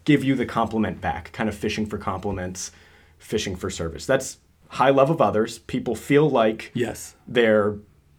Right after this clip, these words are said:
Speaker 1: being loved, but really it's not a representation of who you are because
Speaker 2: Yeah. There's, like,
Speaker 1: it's
Speaker 2: almost,
Speaker 1: selfish love.
Speaker 2: almost a string attached. Like,
Speaker 1: There's a string
Speaker 2: "I'm
Speaker 1: attached.
Speaker 2: giving you a compliment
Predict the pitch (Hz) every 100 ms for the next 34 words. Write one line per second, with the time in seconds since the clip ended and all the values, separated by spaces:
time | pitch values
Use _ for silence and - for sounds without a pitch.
0 | _ _ _ 131 120 107 101 92 104 -
1 | - _ _ 135 147 196 180 - 131 127
2 | 127 123 127 120 117 110 110 110 104 110
3 | 90 - 135 117 110 92 107 123 113 113
4 | 107 - - - _ 156 165 170 147 170
5 | 165 170 175 143 113 156 180 165 151 -
6 | 139 143 143 151 143 - - 139 165 160
7 | - 196 156 135 165 180 170 160 151 135
8 | 147 135 127 123 120